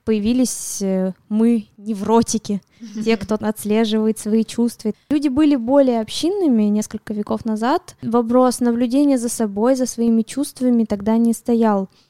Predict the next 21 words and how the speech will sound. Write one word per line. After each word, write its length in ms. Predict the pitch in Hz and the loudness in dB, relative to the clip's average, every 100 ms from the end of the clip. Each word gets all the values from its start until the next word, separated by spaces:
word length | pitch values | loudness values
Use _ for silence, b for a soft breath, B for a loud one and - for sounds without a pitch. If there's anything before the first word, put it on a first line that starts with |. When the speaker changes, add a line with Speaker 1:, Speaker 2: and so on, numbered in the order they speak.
| _ | _
Speaker 1:
Были 280 | 208 233 240 | -2 2 2
конкретные 720 | 233 220 233 247 240 226 214 | 2 0 2 2 4 2 2
цели: 340 | 196 208 202 185 | 0 -2 -2 -4
кушать, 560 | - 311 - 339 - - | -4 -2 0 -2 -6 -2
найти 320 | 285 285 285 | -2 0 -4
себе, 440 | - 254 254 247 | -6 0 2 2
выжить 500 | 233 208 233 285 262 | 0 -2 -2 -2 -4
и 20 | - | -4
так 180 | 220 | -2
далее. 420 | 208 202 190 175 180 _ _ _ - | 0 2 2 -2 -6 _ _ _ -12
И 520 | 208 220 240 247 247 | -4 0 0 2 0
для 240 | 208 220 247 | 0 0 0
этого 340 | 285 285 262 - | -2 -2 -2 -4
в 60 | - | -2
том 200 | 240 254 | 0 0
числе 400 | - - 240 240 | -4 0 2 2
были 360 | 214 220 226 | 2 2 2
придуманы 640 | 214 233 220 247 233 214 202 | 0 0 2 2 2 0 -2
все 360 | - 208 202 | -4 -2 -2
эти 440 | 202 - 180 175 180 _ _ | -2 -8 -10 -8 -10 _ _
календари, 840 | - 214 208 202 196 202 240 277 | -2 0 2 2 0 0 0 -2